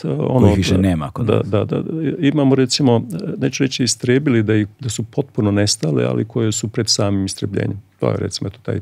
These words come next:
Speaker 1: pomenuli smo zlatni kraraš, linjak, umbra koja ima na svega nekoliko lokaliteta, tako morunu smo potesnuli skoro potpuno, znači ima je samo u tom delu, e, nizvodno od, e, Đerdapa dva,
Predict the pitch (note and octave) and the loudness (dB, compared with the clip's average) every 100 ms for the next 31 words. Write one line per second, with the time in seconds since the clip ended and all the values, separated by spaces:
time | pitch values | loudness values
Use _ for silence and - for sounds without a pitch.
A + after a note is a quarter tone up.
0 | - A#2 G2 G#2 G2+ - - G#2 F2+ G#2 | -6 -6 -4 -4 -6 -8 -4 -4 -4 -8
1 | - - - - - - _ _ _ - | -6 -6 -4 -4 -4 -4 _ _ _ -20
2 | - - G#2+ F#2+ F#2 F2+ - - G#2 F#2+ | -6 2 4 4 2 -2 -10 -4 -2 -2
3 | F#2+ - G2 F#2 F#2+ F#2 F#2+ F#2+ - F#2+ | -4 -4 -2 -2 -2 -2 -4 -4 -2 -2
4 | F#2+ F#2 - F#2+ G#2 F#2+ - F#2 - F2+ | -2 -2 -6 -6 -6 -6 -4 -6 -4 -6
5 | - - F#2 - _ _ _ _ _ - | -2 -4 -4 -10 _ _ _ _ _ -4
6 | G2+ - F#2 G2 G2+ F#2+ F2+ - F#2 G#2 | -2 -2 -2 2 4 2 0 -4 -4 -6
7 | - - - F2+ - G2 F#2+ - - - | -8 -10 -6 -6 -4 -6 -6 -12 -18 -6
8 | G2+ F#2+ F2+ F#2+ - F2+ E2+ - - F2+ | -4 -4 -4 -8 -6 -8 -4 -4 -4 -6
9 | F2 - F#2+ F#2 F2+ F#2 F2+ _ _ _ | -6 -4 -4 -2 -4 -4 -8 _ _ _
10 | _ _ - G1+ - - E2+ A#2 A2 F#2+ | _ _ -8 -6 -4 -4 -4 -2 0 2
11 | F2+ F2+ G2+ G2 F#2+ F#2 - A2 A2 G#2 | 0 -2 -4 -4 -6 -8 -6 -6 -6 -4
12 | F2+ F#2 F#2+ F#2 F#2+ F#2+ | -4 -2 -4 -2 -2 -2